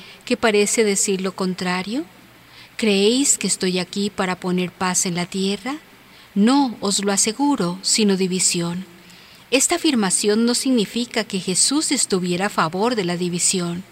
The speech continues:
No, Jesús no quiere la división. El anuncio de la verdad que él,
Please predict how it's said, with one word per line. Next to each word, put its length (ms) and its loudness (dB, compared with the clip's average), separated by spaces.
No, 320 4
Jesús 400 2
no 120 4
quiere 360 -4
la 140 -2
división. 680 -2
El 160 4
anuncio 480 2
de 80 0
la 120 0
verdad 460 -2
que 400 -2
él, 160 -2